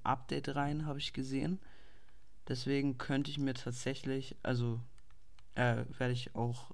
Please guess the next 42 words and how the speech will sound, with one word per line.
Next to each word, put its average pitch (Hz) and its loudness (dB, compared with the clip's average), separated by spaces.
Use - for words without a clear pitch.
einen 190 4
neuen 117 4
Update 127 2
dann 120 4
noch 123 0
eine 123 2
Runde 120 2
zocken. 143 0
Ähm, 123 6
aber 131 6
mal 123 4
schauen. 127 2
Genau, 180 10
aber 151 10
in 170 6
dem 160 8
Video 151 4
werde 147 2
ich 151 -4
erstmal 147 2
noch 131 4
nicht 156 8
spielen, 156 4
sondern 135 2
euch 127 2
erstmal 135 4
so 123 4
meine 120 6
Skins 127 2
vorstellen. 143 2
Ähm, 120 6
genau, 120 6
ich 120 2
hab 147 4
erst, 131 0
also 127 4
ich 180 -2
hab 135 2
noch 127 6
nicht 123 4
so 131 4
viele, 123 4